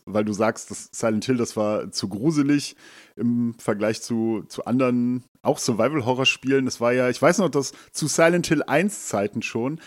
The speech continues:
das kam ja kurz nach, also was heißt kurz nach? Also es kam nach Resident Evil, nach dem ersten.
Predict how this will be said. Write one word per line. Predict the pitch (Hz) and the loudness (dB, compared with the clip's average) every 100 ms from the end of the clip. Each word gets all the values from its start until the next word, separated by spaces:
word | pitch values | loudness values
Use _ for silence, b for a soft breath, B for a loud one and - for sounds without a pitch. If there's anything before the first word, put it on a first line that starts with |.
| - | -16
das | - | -2
kam | 135 156 | 0 4
ja | 147 147 - _ | 4 2 -2 _
kurz | - 156 151 - | -4 -2 -2 -2
nach, | 101 101 117 160 - 107 | -2 2 2 0 -2 -4
also | 117 104 87 - | -2 -2 -4 -8
was | 87 | -12
heißt | 82 - | -12 -10
kurz | - 92 95 | -8 -8 -6
nach? | 87 | -8
Also | - 104 | -6 -8
es | |
kam | - 143 135 | 2 4 6
nach | 156 240 | 4 6
Resident | 139 135 127 123 110 | 4 4 4 2 2
Evil, | 101 139 110 107 - B B B - | 0 -4 -2 -2 -4 B B B -4
nach | 113 | 0
dem | - 110 | 2 2
ersten. | 98 135 - 113 143 | 2 0 0 -2 -2